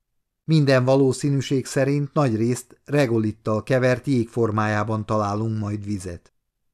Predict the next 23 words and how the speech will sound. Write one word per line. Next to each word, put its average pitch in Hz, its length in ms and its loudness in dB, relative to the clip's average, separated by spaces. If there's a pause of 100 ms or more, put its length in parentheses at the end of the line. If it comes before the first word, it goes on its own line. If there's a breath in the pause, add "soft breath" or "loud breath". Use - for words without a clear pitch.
(300)
Ez 147 300 2
az 156 160 2
a 156 100 2
típusú 147 520 -2
permafrost, 151 1040 2
amely 156 320 2
légkalapács 127 880 2
nélkül 139 500 0
áthatolhatatlan. 98 1400 -6 (420)
Aztán 139 400 0
a 117 80 0
víz 160 300 -2
csepp 165 260 0
folyósításához 139 1200 0
kőfejtő 113 600 0
technikára 120 640 -2
és 147 180 0
számos, 165 640 -2 (120)
rendkívül 143 760 0
energiaigényes 117 1080 0
gépre 107 340 -2
lehet 95 300 -6
szükség. 92 640 -12